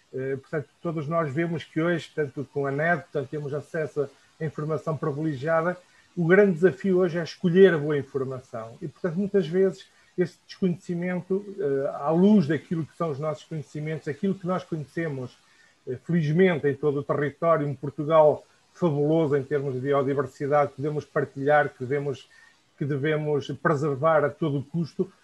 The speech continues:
Portanto, temos que chegar a todos esses utilizadores, sensibilizar e, eh, tra-, quantos mais, eh,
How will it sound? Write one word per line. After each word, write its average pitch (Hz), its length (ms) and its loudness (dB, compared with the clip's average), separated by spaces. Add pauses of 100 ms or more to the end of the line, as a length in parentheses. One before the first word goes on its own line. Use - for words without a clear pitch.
(160)
Portanto, 185 200 -2
temos 196 260 4
que - 120 -20
chegar 170 400 -2
a 165 60 -2
todos 147 260 -8
esses 147 200 -8
utilizadores, 151 800 -6 (120)
sensibilizar 165 920 -2 (400)
e, 226 280 2
eh, 170 180 -2
tra-, 175 360 -4
quantos 214 300 2
mais, 160 400 0
eh, 135 500 -4